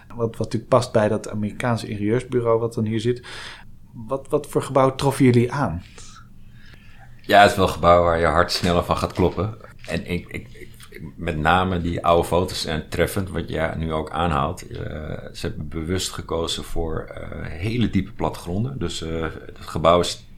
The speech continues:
Speaker 2: tachtig meter bij vijfendertig meter diep. Waar er natuurlijk een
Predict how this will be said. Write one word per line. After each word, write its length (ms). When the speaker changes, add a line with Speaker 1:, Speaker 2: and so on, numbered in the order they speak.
Speaker 2:
tachtig 340
meter 460
bij 140
vijfendertig 600
meter 500
diep. 380
Waar 260
er 140
natuurlijk 500
een 380